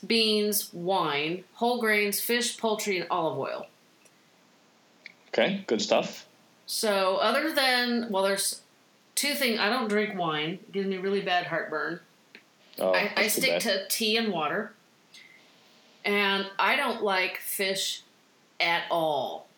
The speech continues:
Speaker 1: I have tried every incantation, every chef that's cooked it super well. I just can't deal with it. So do you have suggestions for people like me that just, just can't?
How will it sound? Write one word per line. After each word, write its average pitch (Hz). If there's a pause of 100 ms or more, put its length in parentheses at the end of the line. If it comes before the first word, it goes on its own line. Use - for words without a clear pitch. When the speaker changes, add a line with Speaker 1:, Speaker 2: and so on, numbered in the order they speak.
(140)
Speaker 1:
I 175
have 170
tried 175
every 247
incantation, 214 (320)
every 226
chef 220
that's 208
cooked -
it 196
super 226
well. 196 (520)
I -
just 185
can't 175
deal 175
with 139
it. -
So 170
do 175
you 233
have 254
suggestions 226
for 214
people 226
like 214
me 214
that 180
just, 185 (1000)
just 240
can't? 185